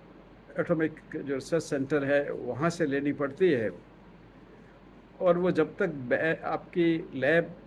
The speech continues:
अच्छी तरह से एस्टैब्लिश नहीं है, inspection के बाद वो है, permit करते हैं।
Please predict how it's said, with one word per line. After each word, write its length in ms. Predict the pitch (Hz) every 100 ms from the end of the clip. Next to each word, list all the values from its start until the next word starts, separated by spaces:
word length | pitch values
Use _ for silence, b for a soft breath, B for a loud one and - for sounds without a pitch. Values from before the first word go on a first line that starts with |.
| - - -
अच्छी 300 | - - 214
तरह 220 | 196 185
से 160 | 180
एस्टैब्लिश 600 | 170 170 202 175 160 151
नहीं 240 | 156 147 175
है, 180 | 165 139
inspection 560 | 143 - 160 - 170
के 160 | 156 165
बाद 380 | 135 151 147 - - - - - - - - - - - - - - - - -
वो 200 | 143 160
है, 200 | 165 156 147 - - - -
permit 280 | 143 156
करते 400 | - 143 120 160
हैं। 260 | 143 117 127